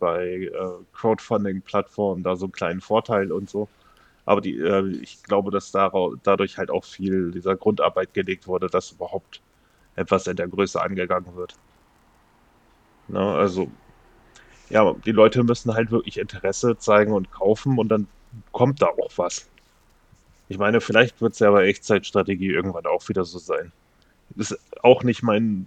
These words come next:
Lieblingsgenre, aber ab und zu mal eine Runde ist nicht schlecht. <laughs> Phil Spencer hat ja schon mal angedeutet, dass er schon Bock hätte, irgendwie auf ein neues StarCraft. Aber noch gehören sie ihm nicht. Also,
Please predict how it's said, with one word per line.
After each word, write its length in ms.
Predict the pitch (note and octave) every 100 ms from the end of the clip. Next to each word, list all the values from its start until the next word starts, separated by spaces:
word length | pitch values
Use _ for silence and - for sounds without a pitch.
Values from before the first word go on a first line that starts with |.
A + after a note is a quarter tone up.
| -
Lieblingsgenre, 1000 | G#2+ C#3 C#3 C#3 - - B2 C3+ B2+ B2+ B2 -
aber 400 | G2+ G#2 G2+ F#2
ab 140 | - A2+
und 120 | G2+
zu 140 | -
mal 100 | G2+
eine 120 | G2+
Runde 300 | G2 G2 F#2
ist 160 | F2+ -
nicht 120 | G2
schlecht. 360 | - D#2+ - _ _ _ _ _ _ -
<laughs> 1400 | F#2+ - A2 - - - D3 - - _ _ - - _
Phil 160 | A#2+
Spencer 380 | G#2+ - G#2 -
hat 140 | F#2 F#2
ja 80 |
schon 180 | F2+ G#2+
mal 140 | F#2 F#2
angedeutet, 540 | G2+ G2+ G2+ G2 -
dass 140 | A#2
er 100 | G#2+
schon 340 | - - B2+ C#3+
Bock 260 | G#2+ -
hätte, 220 | A#2+ A#2+ A#2+
irgendwie 460 | A2 G2 - G2+
auf 160 | F2 -
ein 60 |
neues 220 | G#2+ G#2 -
StarCraft. 500 | G#2 - F#2 - - _ _ _ _ _ _ _ _ _ _ _
Aber 180 | A2 A#2+
noch 160 | B2 -
gehören 300 | G#2 G#2 F#2
sie 160 | F#2+
ihm 100 | -
nicht. 240 | F2+ - -
Also, 400 | A2 A2 A2